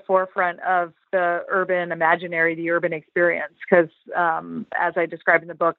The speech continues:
the, the garbage really piles up and blocks traffic and kind of gets in everybody's way and is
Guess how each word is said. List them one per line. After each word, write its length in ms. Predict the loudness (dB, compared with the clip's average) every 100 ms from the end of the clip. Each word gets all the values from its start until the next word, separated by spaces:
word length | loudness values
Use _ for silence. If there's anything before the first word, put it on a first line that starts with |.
| -2
the, 280 | -2 -2 -8 _ _ _ _ _ _ -6
the 100 | -2
garbage 440 | -2 -2 -4 -8 -6
really 260 | 2 2 2
piles 440 | 0 0 0 -2
up 260 | 0 0 -2 -2
and 420 | -2 -2 -8 -4
blocks 300 | 0 0 -2 0
traffic 540 | 2 2 0 -2 -2
and 180 | -4 -4
kind 160 | 0 -2
of 100 | 0
gets 180 | 0 0
in 100 | -4
everybody's 460 | -2 0 0 -2 -4
way 640 | -2 0 0 -2 -4 -4
and 160 | -2 0
is 140 | 0